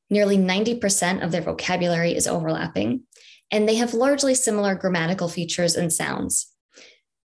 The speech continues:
The languages also originate from and persist in similar cultures around the world, like the Iberian Peninsula in Europe or in South America. In fact, when traveling in South America, I remember meeting many Spanish speakers from countries like Uruguay and Argentina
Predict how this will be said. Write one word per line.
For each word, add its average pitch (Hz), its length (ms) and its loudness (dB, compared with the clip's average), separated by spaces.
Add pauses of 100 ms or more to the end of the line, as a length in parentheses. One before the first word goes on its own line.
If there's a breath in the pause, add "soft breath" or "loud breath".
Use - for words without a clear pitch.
The 214 80 0
languages 240 580 2
also 208 480 2
originate 196 580 0
from 208 240 -2
and 190 240 -2
persist 190 520 -2
in 170 160 -2
similar 180 340 0
cultures 175 460 -2
around 170 240 0
the 170 80 2
world, - 400 -2 (340 soft breath)
like 185 240 -2
the 196 120 2
Iberian 180 500 0
Peninsula 165 480 -2
in 185 140 2
Europe - 340 -4 (100)
or 170 220 0
in 180 120 -2
South 170 220 -2
America. - 500 -2 (600)
In 220 100 0
fact, 240 480 0 (300)
when 220 120 0
traveling 277 420 0
in 185 100 2
South 175 240 0
America, 170 600 0
I 233 100 0
remember 277 360 4
meeting 214 380 2
many 202 260 0
Spanish 180 460 0
speakers - 440 -2
from 185 140 -2
countries 190 480 0
like 175 240 -4
Uruguay 170 380 0
and 147 320 -2
Argentina 190 720 0